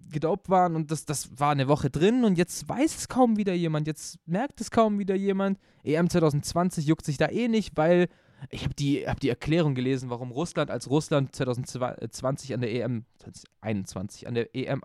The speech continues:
teilnehmen darf, weil es ja ein kontinentales Spiel ist, weil ja die E M in verschiedenen Ländern, äh, ausgetragen wird. Also, und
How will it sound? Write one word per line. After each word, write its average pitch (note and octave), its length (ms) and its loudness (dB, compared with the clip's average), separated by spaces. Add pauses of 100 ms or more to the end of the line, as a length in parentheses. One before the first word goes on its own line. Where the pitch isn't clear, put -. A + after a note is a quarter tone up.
teilnehmen C3+ 340 -4
darf, C3+ 160 -2 (360)
weil D3 160 4
es D3+ 120 -2
ja D#3+ 120 2
ein D3+ 180 -4 (160)
kontinentales D3 1000 -2
Spiel B2+ 300 -2
ist, D3 220 -2
weil B2 160 -2
ja A#2+ 200 -4
die A#2 220 -12
E A#2+ 120 -6
M C#3 180 -2
in A2 60 -8
verschiedenen B2 400 -8
Ländern, A2+ 360 -8 (540)
äh, A2 240 -2
ausgetragen A#2+ 580 -4
wird. D3 140 0 (340)
Also, D#3 240 2
und E3 240 -4